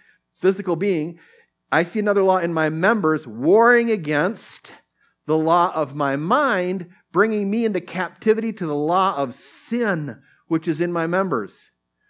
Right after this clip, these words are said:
All right? We have a mortal body. It is a fallen body. It fell because we fell in the garden, and it got corrupted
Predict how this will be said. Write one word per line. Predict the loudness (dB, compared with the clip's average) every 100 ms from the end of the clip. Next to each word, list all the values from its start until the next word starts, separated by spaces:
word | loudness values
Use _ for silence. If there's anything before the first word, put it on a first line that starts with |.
| _ _
All | -8 -2
right? | 0 0 -2 -10 _ _ _
We | -8 -2
have | 0
a | 0 -2 -4
mortal | -8 0 2 4 2 -2
body. | -8 -2 0 0 -4 -8 -16 _ _ _
It | -2
is | 0 0
a | -2
fallen | -2 -8 -6 0 2 4 2 -2 -6 -14 -4
body. | 0 0 -2 -10 -12
It | -12
fell | -14 _ _ 0 2 0 -4 -12 _
because | -6 -4 -6 -4
we | -6 -6
fell | -4 -2 0 -2 -4 _ _ _ -10
in | -6
the | -2
garden, | 0 2 2 0 -4 -8
and | -6
it | -4
got | -2 -4
corrupted | -6 -4 0 0 -2 -8 -8 -12